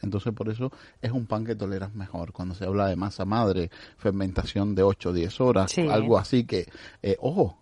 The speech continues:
Speaker 1: esto es muy largo, esto el proceso, eh, para la rentabilidad, eh, afecta al bolsillo, ¿eh?
Speaker 2: Hombre,
Speaker 1: Porque,
Speaker 2: claro.
Speaker 1: eh, ese espacio lo está ocupando un pan durante siete o ocho horas, mientras que otros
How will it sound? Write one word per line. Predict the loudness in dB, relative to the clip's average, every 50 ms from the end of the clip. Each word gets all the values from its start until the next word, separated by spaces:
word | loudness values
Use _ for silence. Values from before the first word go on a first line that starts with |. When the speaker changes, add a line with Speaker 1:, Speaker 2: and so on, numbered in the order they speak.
| _ _ -2
Speaker 1:
esto | -2 0 2 4 2
es | 4 4
muy | 2 2 4 6
largo, | 6 6 6 4 4 4 2
esto | 2 2 2 2
el | 2 2
proceso, | 2 -2 -2 0 2 2 2 2 4 2 2 2 2 -2 -18 -20 -6 2
eh, | 6 6 6 6
para | 6 6 6 6
la | 6 6 6 4
rentabilidad, | 4 2 2 2 4 4 4 4 4 4 4 4 4 2 0 -2 -6 -6 -2
eh, | 0 0 0 0 -2
afecta | -2 0 0 2 4 4
al | 4 4
bolsillo, | 4 2 0 2 0 0 0 2 4
¿eh? | 4 4 6
Speaker 2:
Hombre, | 6 4 4 4
Speaker 1:
Porque, | 4 4 4
Speaker 2:
claro. | 2 0 -6 -10 -12 -4 0
Speaker 1:
eh, | 0 2 2 2
ese | -2 -2 0 0
espacio | -2 -2 0 -4 -4 -2 2 2 4 4
lo | 4
está | 2 4 4 2
ocupando | 2 2 -2 0 0 2 4 2
un | 2 2 2
pan | 2 2 2
durante | 0 0 0 -2 -2 -2 -2 -2 -2
siete | -2 -2 -2 0
o | 2 2 2 0 0 -2 -2
ocho | 0 -2 -2 0 0 0 0 2 2 0 0 -2 -2 -2 0
horas, | 2 2 4 2 2 -2 -6 _ _ _ _ _ _ _ _ _ _ _ _ _ _ -20 -6 2
mientras | 6 8 8 8 6 2 0
que | 4 6 8
otros | 8 8 8 6 2 2